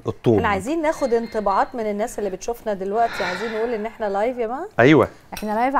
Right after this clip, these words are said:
Speaker 3: على الصفحه دلوقتي، ولو عندكم اي اسئله لشيف محمود هيرد
Speaker 1: أنا في
Speaker 3: عليها
Speaker 1: حالا.
Speaker 3: بكل حب.
Speaker 1: أيوة.
Speaker 3: وبكل
Speaker 1: يعني
Speaker 3: وبالطريقه اليوناني كمان.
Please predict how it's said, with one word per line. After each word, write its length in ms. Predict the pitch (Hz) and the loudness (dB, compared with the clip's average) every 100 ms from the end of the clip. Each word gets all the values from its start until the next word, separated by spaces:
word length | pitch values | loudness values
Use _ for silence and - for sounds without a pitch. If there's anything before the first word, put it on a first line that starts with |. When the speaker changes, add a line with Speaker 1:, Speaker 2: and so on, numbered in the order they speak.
| 202 | 2
Speaker 3:
على 160 | 202 | 2
الصفحه 500 | 185 - 247 - 226 | -4 -2 -4 -2 -4
دلوقتي، 800 | 196 180 202 269 254 - 269 285 277 262 214 | -4 -4 -4 -4 -6 -6 -4 -2 -2 -4 -6
ولو 340 | 196 202 208 | -4 0 0
عندكم 420 | 180 202 254 240 214 240 | 0 -2 -2 -2 -2 -2
اي 300 | 247 226 - | 2 2 0
اسئله 540 | - - 240 262 269 | -4 -2 0 2 0
لشيف 400 | 233 190 240 - | 0 -4 -6 -6
محمود 460 | 220 - 214 262 330 220 | -10 -8 -4 -2 -2 -2
هيرد 120 | 196 | 6
Speaker 1:
أنا 340 | - 139 135 127 | 8 12 12 10
في 60 | - | 8
Speaker 3:
عليها 400 | 226 285 302 320 - | 4 4 2 0 -4
Speaker 1:
حالا. 360 | - 147 139 107 | 6 10 12 12
Speaker 3:
بكل 200 | 330 339 | 8 8
حب. 220 | - 208 - - - - - - | 6 0 -4 -10 -20 -20 -8 6
Speaker 1:
أيوة. 300 | 135 135 92 - - - - - - - - 202 | 8 8 4 -4 -18 -18 -12 -10 -4 -4 0 -2
Speaker 3:
وبكل 360 | 190 - 294 330 | -2 0 6 8
Speaker 1:
يعني 480 | - - 269 - | 8 8 8 6
Speaker 3:
وبالطريقه 460 | 220 233 - 285 294 | 4 2 4 2 2
اليوناني 420 | 254 233 220 185 | 2 0 -2 -6
كمان. 280 | 175 156 135 | -8 -12 -10